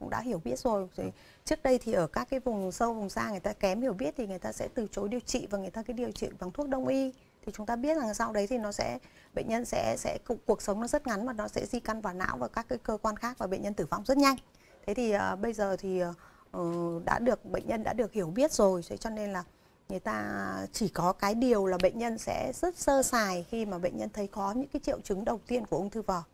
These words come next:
Speaker 1: và người ta không để ý đến. Thế cho nên là người ta không, không, không,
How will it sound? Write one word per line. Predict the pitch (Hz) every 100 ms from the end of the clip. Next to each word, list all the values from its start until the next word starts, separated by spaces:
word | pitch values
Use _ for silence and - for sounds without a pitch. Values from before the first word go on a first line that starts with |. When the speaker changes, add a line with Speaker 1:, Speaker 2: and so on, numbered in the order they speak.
| _ _
Speaker 1:
và | 190
người | 190
ta | -
không | 196 262 233
để | 202
ý | 175 180
đến. | 185 208 - _ _
Thế | -
cho | - 220
nên | 185
là | 180
người | 175 170
ta | 202
không, | 202 262 247 240 - - - -
không, | 247 226
không, | - 247